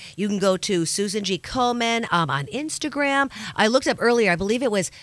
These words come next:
info dash Susan G Komen for, um, any other information that you need. And you can register there too, right, Jessica?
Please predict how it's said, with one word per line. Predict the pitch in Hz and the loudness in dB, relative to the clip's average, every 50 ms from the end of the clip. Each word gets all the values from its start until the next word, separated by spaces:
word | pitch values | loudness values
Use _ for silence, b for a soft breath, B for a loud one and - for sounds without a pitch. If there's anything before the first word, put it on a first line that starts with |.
| B B B | B B B
info | - 247 269 302 - - 233 220 202 202 202 180 | 2 2 2 2 0 0 2 4 4 4 2 0
dash | - - 196 180 180 180 180 180 185 - - - - | -2 0 2 2 4 4 2 2 0 -2 -4 -4 -4
Susan | - - - 226 208 190 220 214 | -6 -2 0 0 0 0 -2 0
G | 170 208 202 | 0 -2 -2
Komen | 175 - - 214 202 190 190 185 160 151 151 156 156 B B B B B | -2 -2 0 2 2 4 4 4 2 2 2 0 -2 B B B B B
for, | B - 202 196 180 180 175 - | B 2 4 4 6 6 4 4
um, | 170 165 160 - | 2 2 2 2
any | 190 196 190 175 | 0 2 2 2
other | 175 180 160 | 2 0 0
information | - 185 175 - - 175 170 160 170 - - 165 | 0 0 -2 0 -2 0 0 2 0 0 0 0
that | 160 - - | -2 0 0
you | 160 160 | 0 0
need. | 170 190 208 220 208 185 165 | 2 4 4 4 4 2 2
And | 143 170 180 | 2 2 2
you | 170 | 2
can | 180 165 170 | 0 2 4
register | 220 277 269 277 254 - - 165 156 | 4 4 4 2 -2 0 2 2 0
there | 147 135 156 151 | 2 0 -2 -2
too, | - - 320 311 185 | -2 -2 -2 0 2
right, | 151 143 180 - | 0 0 0 -2
Jessica? | - 240 - 262 254 - 294 285 | -4 -6 -6 -6 -8 -8 -8 -10